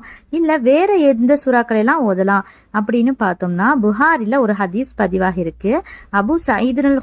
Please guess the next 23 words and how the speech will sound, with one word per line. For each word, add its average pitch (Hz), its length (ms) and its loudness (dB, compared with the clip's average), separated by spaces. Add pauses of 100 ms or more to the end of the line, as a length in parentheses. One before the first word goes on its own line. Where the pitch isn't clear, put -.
குத்ரி 196 480 0
ரலியல்லாஹு 196 480 0
அன்ஹு 185 280 -2
அவங்க 240 440 -2
அறிவிக்கிறாங்க, 170 600 -4 (600)
சஹாபாக்கள்ல 233 920 0
ஒரு 220 240 0
கூட்டத்தினர் 226 640 0
என்ன 247 340 0
பண்ணிருக்காங்க, 180 640 -2 (380)
பிரயாணம் 269 480 2
செய்து 220 360 0
வெளியூருக்கு 240 540 0
போயிருக்காங்க. 170 520 -2 (400)
அப்படி 294 340 0
அவங்க 247 320 2
போய் 294 300 0
இருந்தபோது, 190 760 0 (240)
அங்க 302 360 -2
இருந்து 285 420 2
ஒரு 220 260 0
ஊர்வாசிகளிடத்துல 202 1080 0
வந்து 180 340 -2